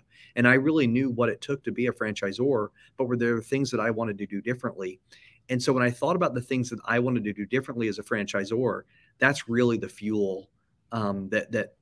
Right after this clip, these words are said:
powered me forward to become a franchisor. And so you're right that my fear is fuel, but I just kind of view it as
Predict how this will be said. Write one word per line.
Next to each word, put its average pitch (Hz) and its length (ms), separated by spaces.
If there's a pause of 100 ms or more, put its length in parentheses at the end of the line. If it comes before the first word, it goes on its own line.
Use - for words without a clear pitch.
powered 110 320
me 98 120
forward 104 400
to - 60
become 101 260
a 92 40
franchisor. 95 720 (100)
And 110 100
so 120 300 (320)
you're 147 160
right 117 360
that 107 160
my 117 200
fear 117 400
is 98 100
fuel, 123 440
but 123 220
I 117 120
just 123 200
kind 139 200
of 113 100
view 117 220
it 117 80
as 107 360